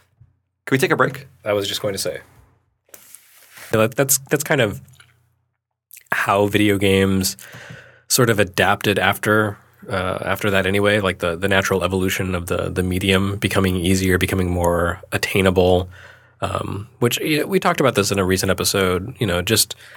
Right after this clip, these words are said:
Speaker 2: the fact that there was greater storage capacity, greater memory capacity in games meant that games could be bigger. They could have more content.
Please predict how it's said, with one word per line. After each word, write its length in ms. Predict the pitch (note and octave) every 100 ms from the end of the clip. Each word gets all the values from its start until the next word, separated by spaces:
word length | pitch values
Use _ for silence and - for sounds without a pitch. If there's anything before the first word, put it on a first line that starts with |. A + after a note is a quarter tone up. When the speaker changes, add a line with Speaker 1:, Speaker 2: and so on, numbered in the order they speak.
| - -
Speaker 2:
the 100 | C#3
fact 340 | D3+ C#3 -
that 240 | A2+ G#2 - _ _ _ _ _ _ _ _ _ - -
there 240 | D#3+ C3
was 160 | A#2 G#2
greater 360 | G2+ G#2 G2+ F#2+
storage 400 | - G2 F#2+ -
capacity, 640 | - F#2+ F2 G2 F2+ F2
greater 240 | F#2+ F#2+
memory 300 | F#2 F2+ F2+
capacity 720 | F2+ F#2 G2 F2+ F#2+ F2+ F2+
in 120 | F2 F2
games 500 | F2+ F2 F2 F#2 G2+
meant 140 | F#2+
that 80 | G#2
games 260 | A2 A2 G#2+
could 240 | A2 G2
be 180 | G#2+ G#2+
bigger. 380 | F#2+ A2 F#2 E2
They 120 | F#2+
could 120 | -
have 300 | - A#2 G#2
more 160 | G2+ E2
content. 540 | - G#2+ G2 F#2+ D#2+